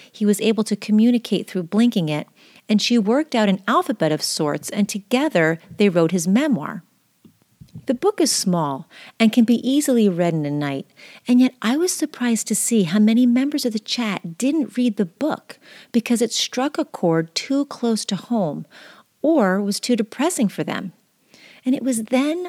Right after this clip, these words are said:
that I learned that it's all about where you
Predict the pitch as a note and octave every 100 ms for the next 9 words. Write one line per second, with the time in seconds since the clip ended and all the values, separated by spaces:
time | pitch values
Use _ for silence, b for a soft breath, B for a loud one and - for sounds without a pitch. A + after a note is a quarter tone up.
0 | - - C4+ C#4 C#4 B3 G3 D#3+ C#3+ E3
1 | b b b B3+ A#3+ - - A3+ B3+ E4
2 | E4 A3+ A3 F3+ G#3 A3 G#3+